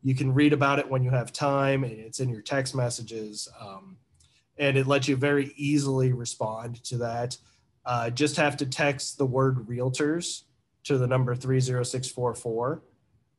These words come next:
That's three zero six four four. So I'm hoping we get at least one or two people to pull out their cell phones right now. Um, but that's a, that's one easy way. Um, you know, and again, engaging with, uh, with our committees and processes.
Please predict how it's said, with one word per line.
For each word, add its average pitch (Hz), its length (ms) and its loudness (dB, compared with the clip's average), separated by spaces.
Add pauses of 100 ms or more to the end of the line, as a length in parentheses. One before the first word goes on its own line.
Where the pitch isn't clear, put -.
(340)
That's - 180 -12
three 139 400 2
zero 131 380 2
six 135 320 -2
four 135 260 2
four. 131 380 4
So 139 160 2
I'm 120 100 0
hoping 131 460 2 (200)
we 143 120 2
get 151 100 6
at 147 80 6
least 147 180 2
one 156 160 4
or 151 60 4
two 139 220 2
people 135 340 2
to 127 60 0
pull 139 240 2
out 127 160 2
their 120 80 -8
cell 123 240 0
phones 123 280 -4
right 117 200 -8
now. 113 360 -8 (300)
Um, 123 460 0 (260)
but 156 140 -2
that's 170 220 4
a, 165 80 2
that's 160 260 2
one 135 200 2
easy 110 360 -6
way. 87 180 -14 (600)
Um, 120 440 0
you 147 140 2
know, 127 200 0
and 156 140 0
again, 156 340 0
engaging 180 580 0
with, 175 340 -2
uh, 151 280 -2
with 165 140 -4
our 165 100 0
committees 156 400 -2
and 127 140 -6
processes. - 760 -6